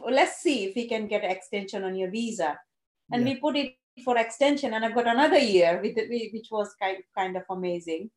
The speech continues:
Speaker 1: And then second time I said, "Oh, I, I wanna go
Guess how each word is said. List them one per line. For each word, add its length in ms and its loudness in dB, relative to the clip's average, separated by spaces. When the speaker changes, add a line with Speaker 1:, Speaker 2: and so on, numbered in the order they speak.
Speaker 1:
And 140 0
then 240 2
second 440 0
time 260 4
I 120 2
said, 280 0
"Oh, 220 4
I, 340 2
I 100 -2
wanna 260 -4
go 480 0